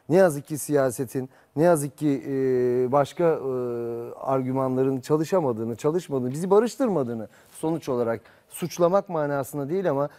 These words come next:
sonuca bakıyoruz. Bizi barıştırmanız gerekiyor. Bir şekilde bizim barışmamız, Anadolu halkı olarak ve dünya insanları olarak barışma. Bu da sanatın, e, e, yapabileceği bir şey.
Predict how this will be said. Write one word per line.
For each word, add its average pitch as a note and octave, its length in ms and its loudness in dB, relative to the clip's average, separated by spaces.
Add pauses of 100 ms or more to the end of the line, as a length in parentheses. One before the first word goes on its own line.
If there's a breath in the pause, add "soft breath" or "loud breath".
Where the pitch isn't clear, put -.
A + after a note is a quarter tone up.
sonuca G#3 460 4
bakıyoruz. C3 460 0
Bizi F3+ 440 -6
barıştırmanız F3+ 880 2
gerekiyor. C#3+ 480 -2
Bir G3 60 -6
şekilde D3+ 440 -6
bizim D#3 320 -4 (300 soft breath)
barışmamız, C#3 640 -2 (260 soft breath)
Anadolu C#3 400 2
halkı C#3 300 2
olarak C#3 320 -2 (160)
ve B2 120 -6
dünya E3 300 -2
insanları G#2+ 480 -6
olarak C3+ 320 -4
barışma. C3+ 360 -4
Bu D#3+ 100 -4
da D3 160 2 (320 soft breath)
sanatın, C#3+ 580 -2 (760)
e, - 60 -2
e, - 20 0
yapabileceği C#3 840 -2
bir A2 60 -8
şey. D#3 240 -6